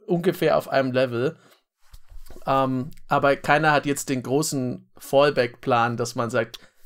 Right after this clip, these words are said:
„Wenn ich jetzt den Board-Vibe zünd“, außer es ist ein einseitiger Board-Vibe, „dann werde ich auf jeden Fall in der nächsten Runde der sein, der am besten dasteht.“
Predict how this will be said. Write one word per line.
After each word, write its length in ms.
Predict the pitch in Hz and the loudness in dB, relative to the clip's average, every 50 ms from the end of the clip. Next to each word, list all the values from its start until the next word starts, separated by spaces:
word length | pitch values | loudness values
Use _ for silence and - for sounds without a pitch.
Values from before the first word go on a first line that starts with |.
| - - | -20 -12
„Wenn 160 | - - - | -10 -6 -2
ich 120 | - 214 - | 0 0 0
jetzt 180 | 226 196 - | 0 0 -2
den 120 | 147 127 123 | -4 -4 -2
Board-Vibe 400 | 120 123 123 - 131 127 127 123 | 0 -2 0 0 0 0 0 0
zünd“, 320 | - - 143 147 143 - | -2 -2 -2 -2 -2 -2
außer 220 | - 127 131 - 113 | -2 -2 0 -2 -2
es 140 | 107 - - | -4 -6 -8
ist 60 | 117 | -8
ein 200 | 110 107 123 - | -8 -6 -6 -6
einseitiger 540 | - 117 135 143 - 139 120 117 113 120 113 | -4 -4 -2 -2 0 -2 -2 -2 -2 -4 -4
Board-Vibe, 440 | - 120 117 117 - 120 123 - - - - - - - - - | -2 -2 -4 -2 -2 -4 -4 -6 -8 -16 -16 -16 -14 -12 -2 2
„dann 220 | 127 165 208 190 | 4 4 4 4
werde 120 | 180 160 | 2 2
ich 120 | 147 - 127 | 2 0 -4
auf 100 | 117 - | -4 -2
jeden 240 | - 170 190 190 180 | 2 2 2 2 2
Fall 180 | 180 - 139 139 | 2 2 2 4
in 60 | 139 | 2
der 80 | 131 | 2
nächsten 340 | 131 143 160 - - - 151 | 0 0 -2 -4 -6 -8 -4
Runde 320 | 139 147 156 143 135 123 - - | -4 -2 -2 -2 -2 -4 -6 -6
der 220 | - 147 147 151 | -4 -2 0 2
sein, 180 | 147 151 135 113 | 2 2 0 0
der 120 | 113 110 | 0 -2
am 80 | 104 - | -2 -2
besten 320 | 107 - - - - 95 | -4 -4 -6 -8 -10 -10
dasteht.“ 540 | - - - - - - 123 101 95 - | -10 -8 -6 -6 -6 -6 -6 -6 -8 -10